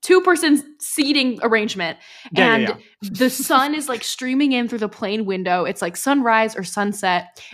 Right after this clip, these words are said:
Speaker 1: And Lizzie is asleep and, like, tilts her head onto his shoulder.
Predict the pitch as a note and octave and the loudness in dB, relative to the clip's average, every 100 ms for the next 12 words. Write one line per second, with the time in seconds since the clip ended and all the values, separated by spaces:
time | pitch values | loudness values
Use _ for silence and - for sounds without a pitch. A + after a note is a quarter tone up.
0 | - G#3+ A3 A3 B3+ C4 G#3+ G3 G3 - | -4 0 0 0 -2 0 -2 -2 -6 -8
1 | G#3 A3 F#3 - F#3+ F3+ - - G#3+ G3+ | -6 -4 -4 -2 -2 -2 -6 -6 -6 -6
2 | G#3+ F#3 G3 F3+ D#3+ G3+ G3 F3 - F3 | -6 -4 -2 -2 -6 -8 -10 -10 -8 -8
3 | E3+ D3+ - | -8 -10 -14